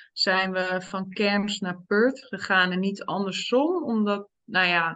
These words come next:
het is ook wel logisch, denk ik, vanuit Sydney dat je eerst naar Cairns gaat, maar ook omdat je in, eh, Cairns, eh, heb je echt, eh, een regenseizoen. En dat was van januari tot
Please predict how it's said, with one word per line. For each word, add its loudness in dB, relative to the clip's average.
het -20
is -10
ook -4
wel 0
logisch, -2
denk -2
ik, -10
vanuit -6
Sydney -6
dat -8
je -6
eerst -8
naar -14
Cairns -10
gaat, -8
maar -4
ook 0
omdat 0
je -2
in, -2
eh, -4
Cairns, 2
eh, -2
heb -6
je -2
echt, -6
eh, 0
een 0
regenseizoen. 2
En -4
dat -6
was 0
van -2
januari 2
tot -10